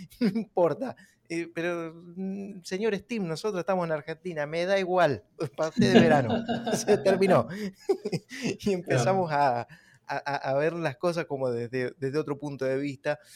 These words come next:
Speaker 1: La verdad es bastante interesante todo esto y da para, para, para desarrollar quizá más en, en, en profundidad todo este tema. Yo creo que sí, eh, hay cosas, hay, hay, hay factores externos que indudablemente influyen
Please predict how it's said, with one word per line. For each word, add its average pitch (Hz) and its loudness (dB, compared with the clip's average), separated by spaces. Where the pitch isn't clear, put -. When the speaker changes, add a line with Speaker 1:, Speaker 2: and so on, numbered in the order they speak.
Speaker 1:
La 359 -8
verdad 494 4
es 453 0
bastante 208 0
interesante 151 -2
todo 156 -2
esto 175 -6
y 170 -6
da 160 4
para, 131 0
para, 135 -2
para 135 0
desarrollar 135 -6
quizá 143 -4
más 147 -4
en, 135 -6
en, 143 -8
en 143 -8
profundidad 135 -4
todo 165 0
este 156 -4
tema. 170 0
Yo 196 2
creo 240 0
que 175 -6
sí, 147 -8
eh, 120 -6
hay 147 -4
cosas, 165 -2
hay, 143 -2
hay, 139 0
hay 143 2
factores 165 0
externos 160 -4
que 131 -10
indudablemente 139 -2
influyen 180 -2